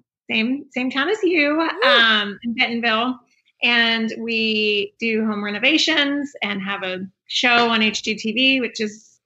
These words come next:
Speaker 1: still random and crazy, um, that we ha-, that we, you know, people follow us around with cameras, basically. And then we also have a blueberry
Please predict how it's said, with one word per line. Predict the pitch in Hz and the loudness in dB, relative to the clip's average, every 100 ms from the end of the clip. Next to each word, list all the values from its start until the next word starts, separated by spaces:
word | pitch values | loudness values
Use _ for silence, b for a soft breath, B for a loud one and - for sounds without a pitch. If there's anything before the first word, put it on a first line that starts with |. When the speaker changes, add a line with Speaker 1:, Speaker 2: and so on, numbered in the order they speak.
| _ | _
Speaker 1:
still | 240 214 | -2 0
random | 202 202 202 208 208 | 0 0 2 0 0
and | 214 208 | -2 -2
crazy, | 220 196 190 202 262 302 B B B - | 0 2 2 2 2 -2 B B B -4
um, | 254 226 202 | 0 2 2
that | 196 | -2
we | 214 226 | -4 -2
ha-, | - - | -4 -4
that | 208 196 | -6 -4
we, | 196 190 - _ _ | -6 -6 -14 _ _
you | 226 | -10
know, | 180 156 - | -8 -10 -6
people | 262 233 226 | -4 -2 0
follow | 214 214 | 2 2
us | 220 220 | 0 0
around | 214 202 | 0 0
with | 202 - | -2 -2
cameras, | 196 175 180 - | -2 -2 -8 -6
basically. | 190 - 196 196 208 - | -6 -6 -6 0 0 2
And | 226 226 | 2 4
then | 233 233 | 4 4
we | 240 | 4
also | 226 247 | 2 0
have | 233 | 0
a | 233 | 0
blueberry | 226 214 220 226 | -2 0 2 0